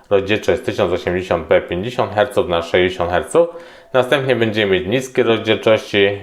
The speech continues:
poprzez te wyższe siedemset dwadzieścia p do tysiąc osiemdziesiąt właśnie p sześćdziesiąt herców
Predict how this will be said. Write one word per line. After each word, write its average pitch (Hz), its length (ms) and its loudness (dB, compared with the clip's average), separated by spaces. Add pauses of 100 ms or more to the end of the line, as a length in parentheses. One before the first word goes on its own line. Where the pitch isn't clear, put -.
(120)
poprzez 98 380 0
te 85 120 2
wyższe 117 380 0
siedemset 95 540 0
dwadzieścia 98 480 0
p 98 260 0 (340)
do 107 300 2
tysiąc 101 400 -4
osiemdziesiąt 87 640 -2
właśnie 82 320 0
p 82 220 0
sześćdziesiąt 80 480 -4
herców 82 440 -4